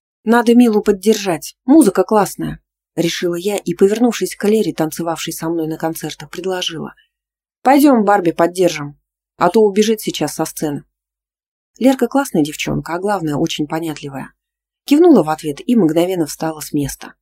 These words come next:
«Какой танец?» спросила она, направляясь к сцене, а я за ней. «Ее песня подходит под тот, что мы на восьмое марта в том году танцевали».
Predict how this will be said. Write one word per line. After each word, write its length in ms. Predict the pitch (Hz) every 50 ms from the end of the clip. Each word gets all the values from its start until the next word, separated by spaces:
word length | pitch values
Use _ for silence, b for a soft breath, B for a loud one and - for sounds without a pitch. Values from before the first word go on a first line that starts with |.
| _ _ _ _ _ _ _ _ _ _
«Какой 300 | - 208 214 - 254 240
танец?» 460 | - 185 185 190 180 165 - - _ _ _ _ _ _ _ _ _ -
спросила 500 | - - - 165 165 - - 170 165 160
она, 160 | 160 180 190
направляясь 500 | 180 156 - 156 156 156 160 156 143 -
к 80 | - -
сцене, 380 | - - - 160 156 151 139
а 60 | - 147
я 140 | 165 170
за 140 | 151 156 147
ней. 280 | 147 147 147 139 - - _ _ _ _ _ _ _
«Ее 280 | - 247 294 320 302 214
песня 300 | - 254 240 226 - 185
подходит 440 | - 180 180 - - 214 196 180 -
под 180 | 185 185 185
тот, 200 | - 254 214 160
что 180 | - - - 170
мы 80 | 175 170
на 80 | 175
восьмое 360 | 180 190 185 - 208 180 175
марта 280 | 175 185 175 170 - -
в 40 | -
том 140 | - 151 151
году 240 | 147 160 156 156
танцевали». 560 | 143 - 151 147 - 156 151 147 143 135 147